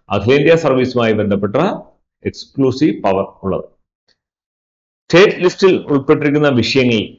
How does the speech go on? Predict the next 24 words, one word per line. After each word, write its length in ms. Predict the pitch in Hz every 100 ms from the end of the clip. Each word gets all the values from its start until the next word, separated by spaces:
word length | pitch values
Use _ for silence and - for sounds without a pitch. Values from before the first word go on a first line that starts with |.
| 117
നിയമനിർമ്മാണം 840 | 127 147 156 147 139 143 156 160 123
നടത്താനുള്ള 600 | 117 117 131 131 131 -
അനുവാദം 460 | 117 110 120 127 113 - -
പാർലമെന്റ് 560 | 113 127 147 151 147 143
നൽകുന്ന 420 | 123 127 127 120 -
ഏത് 440 | 120 147 202 208 -
സഭയ്ക്കാണ്? 680 | - 107 98 107 104 104 - _ _ 92
രാജ്യസഭയ്ക്കാണ്. 680 | 104 110 110 104 95 92 - _ _ _ _ _ _ 101
നമുക്കറിയാം, 480 | 107 120 143 143 _
മൂന്ന് 440 | 110 117 135 135 - - 110
ലിസ്റ്റുകളാണ് 640 | 104 120 120 120 123 127
ഉള്ളത്. 340 | 120 123 165 - _ _ _ _ _ _
ആ, 400 | 107 101 98 - -
അതിലെ 480 | 110 139 175 - - _ _
സ്റ്റേറ്റ് 440 | - - 170 185
ലിസ്റ്റുമായിട്ട് 440 | 190 - 160 147 135
ബന്ധപ്പെട്ടുള്ള 840 | 113 104 98 - 87 85 87 - _ _ _ _ -
കാര്യങ്ങളിൽ, 560 | 104 101 107 147 - - _ _ _ _ -
ആ, 220 | 78 73
അധികാരം, 680 | - 113 131 143 147 147 -
ആ, 80 | 123
നിയമം 440 | 113 120 139 180 185
നിർമ്മിക്കാനുള്ള 640 | 139 127 117 113 107 107
അധികാരം 500 | 107 92 101 101